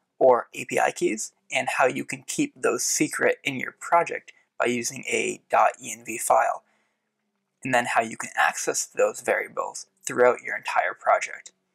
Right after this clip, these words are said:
And then once we finish with the basics, we're going to take on an actual project. And the project that we're going to be doing is creating a social media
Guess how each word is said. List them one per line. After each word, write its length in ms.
And 60
then 100
once 180
we 120
finish 400
with 200
the 60
basics, 720
we're 140
going 240
to 160
take 380
on 300
an 200
actual 460
project. 640
And 80
the 60
project 380
that 120
we're 100
going 160
to 80
be 100
doing 420
is 180
creating 560
a 80
social 480
media 440